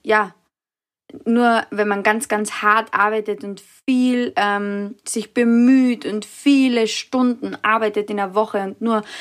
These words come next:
äh, körperliche Arbeit und, äh, keine Ahnung, äh, erledigt ist nach der Arbeit, nur dann habe ich etwas erreicht und nur dann habe ich mir meinen Lohn verdient.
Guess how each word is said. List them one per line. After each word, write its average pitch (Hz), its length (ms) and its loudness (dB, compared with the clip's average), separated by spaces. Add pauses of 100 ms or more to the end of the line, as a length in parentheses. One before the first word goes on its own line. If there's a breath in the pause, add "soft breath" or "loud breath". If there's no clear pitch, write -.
(300 loud breath)
äh, 208 260 4
körperliche 220 720 0
Arbeit 208 460 0
und, 196 240 -10
äh, - 380 -6
keine - 320 -6
Ahnung, 202 420 -4
äh, 196 300 -4 (100)
erledigt 226 560 2
ist 202 220 -6
nach 202 200 0
der - 140 -2
Arbeit, 190 240 -2
nur 226 260 0
dann 202 360 0
habe 202 160 -6
ich 185 100 -8
etwas - 300 -8
erreicht 190 420 -4
und 196 180 -6
nur 247 320 6
dann 208 480 0
habe 202 180 -4
ich 190 100 -14
mir 208 180 -2
meinen 190 300 -4
Lohn 202 260 0
verdient. - 460 -6